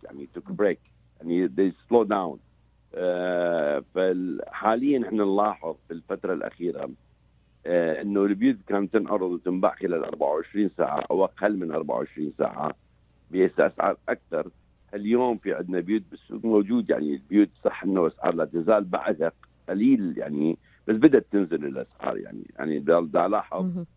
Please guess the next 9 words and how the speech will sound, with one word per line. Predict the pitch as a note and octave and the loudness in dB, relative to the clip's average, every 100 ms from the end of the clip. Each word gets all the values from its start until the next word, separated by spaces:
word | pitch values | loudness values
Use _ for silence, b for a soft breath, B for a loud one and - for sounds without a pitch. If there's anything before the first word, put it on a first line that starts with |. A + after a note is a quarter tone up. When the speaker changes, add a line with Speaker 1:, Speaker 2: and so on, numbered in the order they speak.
| _ _ - | _ _ -12
Speaker 1:
ثاني، | F#2+ F2 | -10 -10
عندي | G2+ E2 | -10 -10
أكثر | F2+ F2+ | -6 -8
من | E2 D#2 | -8 -12
عشرين | - - F#2 E2+ | -16 -4 -2 2
بيت | E2 - | 0 -2
معروض | - E2+ E2 | -4 -2 -2
بالسوق. | C#2+ - G#2 A#2 G2+ _ _ _ _ _ | -4 -2 2 2 0 _ _ _ _ _
ال-، | E2+ E2+ E2+ E2 D#2+ D2+ C2 G#1 G1+ | 2 6 6 6 4 0 -2 -4 -6